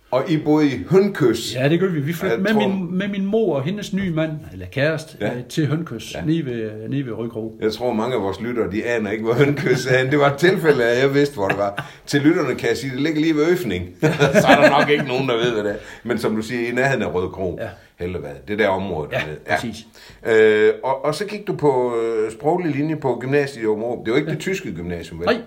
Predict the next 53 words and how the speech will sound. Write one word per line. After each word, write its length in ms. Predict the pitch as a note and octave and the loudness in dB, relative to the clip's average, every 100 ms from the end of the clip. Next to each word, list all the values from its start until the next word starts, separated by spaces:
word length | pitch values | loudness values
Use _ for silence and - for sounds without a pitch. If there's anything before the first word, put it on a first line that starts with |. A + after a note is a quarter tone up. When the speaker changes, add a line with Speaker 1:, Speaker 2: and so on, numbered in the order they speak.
| G3+ | -4
Speaker 2:
det 160 | F#3 | -2
var, 220 | F#3+ G3+ | 0 0
Speaker 1:
ja, 60 | F3 | -2
Speaker 2:
øh, 80 | C#3 | -2
statsskolen. 480 | G2+ F#2+ F#2 - C#3+ | -2 -4 -4 0 2
Speaker 1:
statsskolen. 380 | A2+ - E3 F#3 | 2 -2 -4 -4
Speaker 2:
Aabenraa 200 | F#3+ D3+ | -4 -6
Statsskolen. 400 | D#3 D3 B2 B2 B2+ - | -8 -4 -2 -4 -10 -10
Speaker 1:
Ja, 40 | A2+ | -8
okay. 200 | A2+ - - - - - _ _ _ _ - | -8 -12 -14 -20 -20 -20 _ _ _ _ -2
Men 160 | D#3+ D#3+ | 0 2
hvorfor 220 | F#3+ G3+ | 0 0
endte 220 | F#3 G#3 | -2 -2
du 100 | G3+ | -2
så 180 | - F3+ | 0 -2
på... 220 | F3+ D#3 C#3 | -2 -4 -2
For 60 | D3 | -4
du 180 | C#3+ C3+ | -4 -2
tog 180 | A3 A3 | 0 0
jo 60 | |
din 140 | C3 B2+ | -2 -4
studentereksamen 720 | B2+ C3+ F3+ D3 G#2+ B2 A2+ | -6 -6 -6 -6 -6 -8 -6
på 80 | A#2 | -6
Hakan, 340 | A2 D3 - A2+ | -4 -6 -6 -4
Speaker 2:
Ja, 60 | |
Speaker 1:
altså 140 | B2 E3+ | 0 2
Speaker 2:
det 60 | G#3 | 2
gør 80 | |
Speaker 1:
Haderslev 240 | D3+ G#2+ A#2 | 2 0 -4
Speaker 2:
jeg. 80 | A2 | -4
Speaker 1:
Katedralskole. 800 | A2+ C3+ D3+ - - G#2 G#2 D#3 | -4 -4 -6 -6 -6 -6 -4 -4
Speaker 2:
Ja, 120 | F3+ | -4
det 120 | F#3+ | -4
gør 80 | F#3 | -2
jeg, 80 | G3+ | 0
og 80 | C#3+ | 0
det 100 | D3+ | 0
gør 80 | G3 G3+ | 0 0
jeg 80 | D#3+ | -2
jo, 80 | |
fordi 320 | D3 D3+ F#3 E3 | -6 -6 -4 -2
at, 220 | C#3 C#3 | -4 -6
øh, 320 | C3 C3 B2 E3+ F#3 - - | -6 -4 -6 -8 -12 -10 -6
jeg 100 | D#3 | -6
spillede 280 | D#3 D#3+ C3+ | -2 -4 -4
jo 60 | |
stadigvæk 340 | A#2+ F3+ D#3 D3+ | -2 -2 -2 -4
fodbold 300 | F3+ F#3 C3+ | -6 -4 -6
på 120 | B2 C3 | -6 -8
det 60 | |
tidspunkt 360 | D3 D#3 B2+ A2 | -8 -10 -10 -8
i 80 | A2 | -6
Hamle, 300 | C3 D3+ | -6 -6